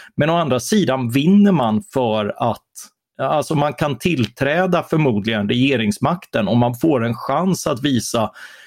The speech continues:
eh, hur man kan styra Sverige på, på nya sätt. Och det är det som slutligen avgör. Alltså, eh,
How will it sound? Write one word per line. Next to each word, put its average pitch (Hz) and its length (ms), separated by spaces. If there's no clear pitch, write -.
eh, 123 260
hur 143 240
man 117 260
kan 117 200
styra 117 520
Sverige 160 580
på, 117 440
på 139 80
nya 120 380
sätt. - 360
Och 131 100
det 147 140
är 143 40
det 127 220
som 156 200
slutligen 131 480
avgör. 139 400
Alltså, 131 320
eh, 143 240